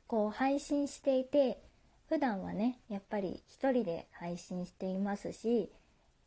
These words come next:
まあ、こう反応がなくてもね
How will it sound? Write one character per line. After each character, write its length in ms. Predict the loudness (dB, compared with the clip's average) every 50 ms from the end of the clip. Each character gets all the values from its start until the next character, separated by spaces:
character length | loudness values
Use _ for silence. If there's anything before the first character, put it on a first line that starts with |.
| _ _ -2
ま 180 | -2 0 -2
あ、 60 | -4 -8 -14 -20 _ _ _ _ _ _
こ 140 | 0 0
う 20 | 0
反 260 | 0 0 2 2 2
応 120 | 2 2 0
が 120 | 0 0
な 140 | 2 0 0
く 120 | -2 -4
て 140 | -6 -6 -6
も 140 | -6 -6 -6
ね 240 | -6 -6 -6 -6